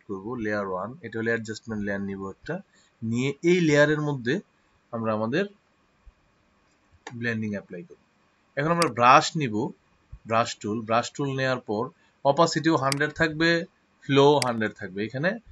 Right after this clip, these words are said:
কোনো কিছুই কমানো যাবে না। <coughs> Sorry। নেয়ার পর brush size কিভাবে ছোট বড় করে এটা আমরা সবাই জানি।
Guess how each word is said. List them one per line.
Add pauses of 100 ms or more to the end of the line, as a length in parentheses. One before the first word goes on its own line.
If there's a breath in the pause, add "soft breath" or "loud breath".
(160)
কোনো
কিছুই
কমানো
যাবে
না। (140)
<coughs> (680)
Sorry। (1500 soft breath)
নেয়ার
পর
brush
size
কিভাবে
ছোট
বড়
করে
এটা
আমরা
সবাই
জানি।